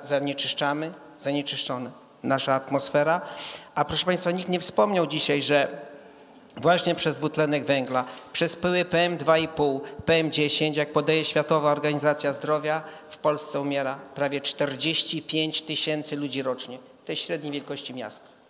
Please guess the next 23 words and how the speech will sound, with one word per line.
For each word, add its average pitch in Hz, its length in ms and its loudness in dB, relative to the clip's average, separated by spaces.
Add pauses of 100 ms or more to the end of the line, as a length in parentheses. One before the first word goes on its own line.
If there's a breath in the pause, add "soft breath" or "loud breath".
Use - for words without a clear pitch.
(220)
O 196 60 -4
tym 196 140 -4
się 190 160 -2
nie 185 140 -2
mówi, 131 260 -4
ale 151 180 0
proszę 151 200 -6
państwa, 160 320 0
tak 151 220 0
to 143 120 0
jest. 135 380 0 (280 loud breath)
Kraje 185 280 6
zachodnie, 156 600 2 (240 loud breath)
przedmówcy, 156 560 0
szczególnie 156 460 4
jak 143 200 0 (300 loud breath)
słyszeliśmy 156 520 2
w - 60 -14
pierwszym 160 360 2
panelu, 156 540 4 (680 loud breath)
s-, - 140 -4
kraje 151 440 4
skandynawskie, 151 1040 4